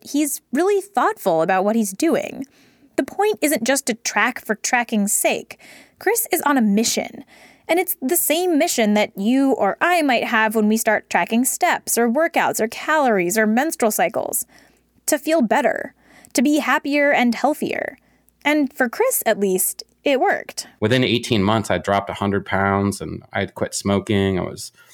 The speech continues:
Speaker 2: off my blood pressure medicine, off my antidepressants, off of drinking, wasn't using drugs as much. It was just crazy.
Speaker 1: A lot of people have called Chris the most quantified man, or the most surveilled man, or the most tracked man. But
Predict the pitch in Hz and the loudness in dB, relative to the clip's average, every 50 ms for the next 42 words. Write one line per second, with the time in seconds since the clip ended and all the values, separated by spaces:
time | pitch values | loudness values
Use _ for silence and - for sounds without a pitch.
0 | - _ _ - 104 107 - - 95 85 - - 104 107 104 - 113 107 - - | -20 _ _ 0 0 0 0 0 0 0 0 2 0 0 2 2 0 0 0 0
1 | 101 98 98 95 95 - - 101 92 87 92 90 - 87 85 87 - 82 - - | 0 2 2 2 0 0 -2 0 0 0 0 0 0 0 0 0 -2 -4 -6 -6
2 | - - 113 113 - - 107 104 101 92 - - - 98 98 95 - - 90 87 | -2 0 0 0 0 0 0 0 0 -2 -4 -4 -2 -2 -2 -2 -2 -2 -2 -2
3 | 82 - - - _ _ _ - 101 98 - - - 107 107 104 - 107 104 101 | -4 -6 -10 -18 _ _ _ -14 -14 -14 -10 -6 -2 -2 -2 0 0 0 0 2
4 | 95 98 92 87 - 98 85 67 76 - 104 107 98 104 98 90 - 104 110 107 | 2 2 0 -2 -2 -4 -8 -8 -6 -4 -2 -2 0 0 -2 -2 0 2 2 2
5 | 107 101 - 104 92 - 107 104 101 101 101 - - - - 92 - - 101 - | 2 0 0 -2 0 0 0 2 2 0 -2 -4 -8 -10 -10 -10 -6 -4 -4 -4
6 | - - - - - 107 107 92 - 92 87 87 - - _ _ _ - 294 294 | -6 -8 -8 -2 0 0 0 0 0 -2 -2 -2 -6 -12 _ _ _ -4 -2 0
7 | 330 359 392 440 427 - - 285 247 - 269 262 285 - - - 226 214 208 - | 0 0 0 -2 -2 -2 -4 -4 -2 -2 0 -2 -2 -2 -2 -2 -2 -2 -2 -4
8 | - - 220 208 - - 240 220 214 208 208 - - - - - 294 254 254 226 | -4 -2 -2 -2 -2 -2 0 0 2 2 0 -2 -4 -8 -6 -2 0 0 0 -2
9 | 214 - 208 170 165 - 185 175 170 - - - - 220 214 208 202 196 220 214 | -2 -2 0 0 0 -2 -2 -4 -2 -2 -2 -2 -2 0 0 0 2 2 2 2
10 | 214 202 - - - 226 202 233 240 233 214 196 202 190 175 175 170 156 156 151 | 2 0 -2 0 0 0 0 2 2 2 0 0 0 0 2 2 2 0 0 0
11 | 151 190 208 214 202 214 214 208 202 - - - - - 254 247 233 - - - | 0 0 0 0 2 2 0 0 0 -2 -6 -6 -4 -2 0 -2 -2 -4 -8 -10
12 | 202 175 151 151 - - - - _ - - - - - - _ _ - 311 311 | -10 -10 -10 -10 -14 -14 -16 -18 _ -20 -20 -20 -20 -20 -20 _ _ -2 -2 -2
13 | - | -4